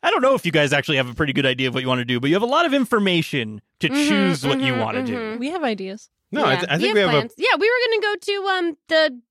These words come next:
Speaker 2: the place, the thingy.
Speaker 4: Yeah.
Speaker 3: This is my homeworld.
Speaker 4: We're going there.
Speaker 2: Ooh.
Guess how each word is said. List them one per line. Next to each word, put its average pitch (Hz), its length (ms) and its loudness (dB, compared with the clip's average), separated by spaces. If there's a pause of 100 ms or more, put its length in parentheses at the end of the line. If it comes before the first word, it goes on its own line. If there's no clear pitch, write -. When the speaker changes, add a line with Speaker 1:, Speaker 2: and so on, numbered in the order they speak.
(160)
Speaker 2:
the - 80 -12
place, 294 520 -4
the 240 80 -10
thingy. 247 420 -8 (280)
Speaker 4:
Yeah. - 100 2
Speaker 3:
This - 160 -2
is 233 140 0
my 226 180 0
homeworld. 196 600 -4 (320)
Speaker 4:
We're 135 120 -2
going 156 440 2
there. 196 400 4
Speaker 2:
Ooh. 196 640 0